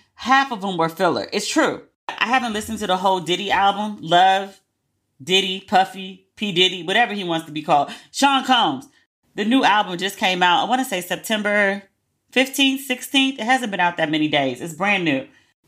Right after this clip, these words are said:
I think I should have a chance to listen to it today.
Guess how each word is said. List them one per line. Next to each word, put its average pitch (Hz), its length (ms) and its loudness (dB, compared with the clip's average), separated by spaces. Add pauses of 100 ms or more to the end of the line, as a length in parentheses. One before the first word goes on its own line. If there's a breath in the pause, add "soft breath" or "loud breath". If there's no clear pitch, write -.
I 190 120 2
think 277 440 0
I 214 140 0
should 220 160 -4
have 208 180 4
a 196 40 -8
chance 196 380 -6
to 165 100 -2
listen 196 340 -2
to 220 260 -2
it 214 320 -2
today. 180 680 0